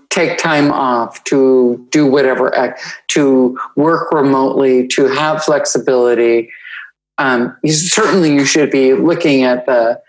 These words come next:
policies and all of that of the organization,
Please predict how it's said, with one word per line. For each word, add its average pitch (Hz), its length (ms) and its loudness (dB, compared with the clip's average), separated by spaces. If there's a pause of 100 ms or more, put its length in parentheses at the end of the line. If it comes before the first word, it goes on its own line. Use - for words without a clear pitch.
(300)
policies 151 880 0
and 135 300 0
all 160 340 0
of 131 60 -4
that 131 480 -2
of 127 160 -6
the 127 140 0
organization, 127 760 -2